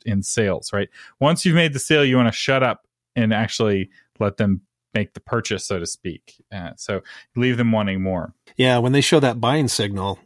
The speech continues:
Speaker 2: <laughs> be quiet and let them buy.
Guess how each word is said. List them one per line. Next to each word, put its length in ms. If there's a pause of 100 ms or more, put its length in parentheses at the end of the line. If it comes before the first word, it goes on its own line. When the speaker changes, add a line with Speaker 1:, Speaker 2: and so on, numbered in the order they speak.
(100)
Speaker 2:
<laughs> 1040
be 180
quiet 580 (400)
and 180
let 280
them 340 (100)
buy. 580